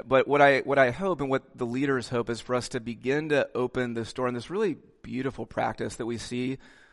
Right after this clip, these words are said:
a scriptural basis for, that the earliest Christians practice, uh, 'cause it really does wonders for a person and for a community.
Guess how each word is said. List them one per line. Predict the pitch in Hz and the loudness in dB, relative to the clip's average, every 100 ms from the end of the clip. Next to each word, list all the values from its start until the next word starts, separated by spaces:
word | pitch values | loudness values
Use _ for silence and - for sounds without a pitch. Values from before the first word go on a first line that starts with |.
| _ _ - | _ _ -14
a | |
scriptural | 110 127 123 123 | -8 -8 -6 -6
basis | 110 120 123 131 | -2 -2 -2 -6
for, | - 131 135 | -6 -2 -2
that | 135 117 - | -2 -4 -2
the | 110 104 | -2 -2
earliest | 98 110 120 117 - | -4 -2 -2 -4 -6
Christians | 107 110 120 117 | -8 -8 -10 -12
practice, | - 113 110 135 143 - - - - - | -8 -8 -6 -6 -6 -10 -20 -20 -12 -2
uh, | 123 | -2
'cause | 120 123 | -2 -4
it | |
really | 131 165 | -2 0
does | 147 113 | 0 0
wonders | 107 110 113 104 107 104 | -6 -6 -6 -6 -6 -8
for | - 110 110 107 | -8 -6 -4 -4
a | - | -4
person | - 117 - 107 | -4 -4 -4 -10
and | 107 | -10
for | - 110 110 | -10 -10 -8
a | |
community. | - - - - - - | -10 -14 -16 -16 -18 -18